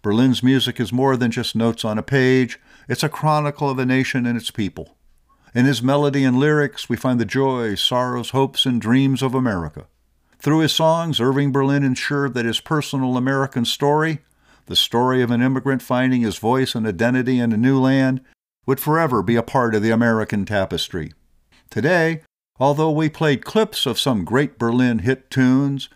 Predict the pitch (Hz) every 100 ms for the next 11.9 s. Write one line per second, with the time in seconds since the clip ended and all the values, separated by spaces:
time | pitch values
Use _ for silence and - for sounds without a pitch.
0 | _ - 160 190 - 110 113 135 110 101
1 | 107 131 131 - 110 - 127 123 120 120
2 | 113 131 120 117 110 - - 170 123 107
3 | 107 107 120 131 - 165 175 160 - _
4 | _ _ - 139 170 196 170 - 165 190
5 | 196 - 185 180 - _ _ _ _ _
6 | 214 269 214 123 - 190 190 - 185 180
7 | 170 190 175 165 160 147 156 151 151 135
8 | 156 156 - - _ - 156 202 185 -
9 | - _ - 117 110 95 90 87 120 120
10 | - 127 - 95 - 110 92 107 107 90
11 | 98 98 - 98 98 87 80 -